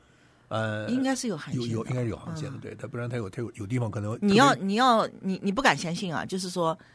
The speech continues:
Speaker 2: 你晚上睡觉如果没有人看着的话，很可能会被一条大船撞翻掉的。
Speaker 1: 哇哦。
Speaker 2: 船，那个海这么大，天空这么大，飞机会撞到一起，海，<laughs> 海里面船也会撞到一起，太 phenomenal 了。
Speaker 1: <laughs>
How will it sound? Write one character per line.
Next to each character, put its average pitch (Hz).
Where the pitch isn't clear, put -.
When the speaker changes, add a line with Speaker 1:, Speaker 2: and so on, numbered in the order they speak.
Speaker 2:
你 202
晚 185
上 226
睡 233
觉 220
如 185
果 202
没 160
有 170
人 139
看 190
着 180
的 123
话， 143
很 -
可 226
能 135
会 170
被 160
一 -
条 143
大 160
船 143
撞 147
翻 202
掉 208
的。 -
Speaker 1:
哇 104
哦。 104
Speaker 2:
船， 214
那 254
个 269
海 151
这 214
么 226
大， 202
天 233
空 240
这 247
么 196
大， 185
飞 240
机 269
会 226
撞 208
到 185
一 170
起， 220
海， -
<laughs> -
海 262
里 302
面 254
船 311
也 370
会 277
撞 277
到 247
一 202
起， 247
太 220
phenomenal 214
了。 214
Speaker 1:
<laughs> -